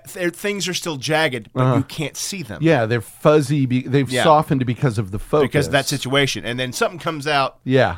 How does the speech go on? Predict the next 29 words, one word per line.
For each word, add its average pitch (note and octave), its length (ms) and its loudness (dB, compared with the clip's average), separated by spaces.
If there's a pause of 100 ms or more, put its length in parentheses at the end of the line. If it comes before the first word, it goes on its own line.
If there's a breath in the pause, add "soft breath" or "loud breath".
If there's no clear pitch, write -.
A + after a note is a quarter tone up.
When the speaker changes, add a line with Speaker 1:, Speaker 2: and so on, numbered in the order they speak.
(140)
Speaker 1:
you A#2 100 -12
know, G#2+ 100 -4
a A2 60 -2
mortar C#3 320 -2
round B2+ 260 -2
or B2 60 -10
what C3 180 -4
have C3 280 -2
you, A2 120 -8
and A#2+ 140 -14
we're A#2+ 80 -12
back A#2+ 360 -4
out. G2+ 300 -6
Speaker 2:
Yeah. A#2+ 360 4 (220)
Speaker 1:
But G2+ 140 2
Speaker 2:
Yeah. G2+ 60 0
Speaker 1:
not D3+ 260 0
so B2 400 -2
on B2+ 220 -2
the A2+ 60 -6
nose. G#2+ 460 -8
It's G#2+ 120 -12
just B2+ 120 2
Speaker 2:
Uh-huh. A#2 60 4
Speaker 1:
all - 60 0
of - 80 -4
a B2+ 40 -10
sudden B2 280 -8
you're A#2+ 240 -8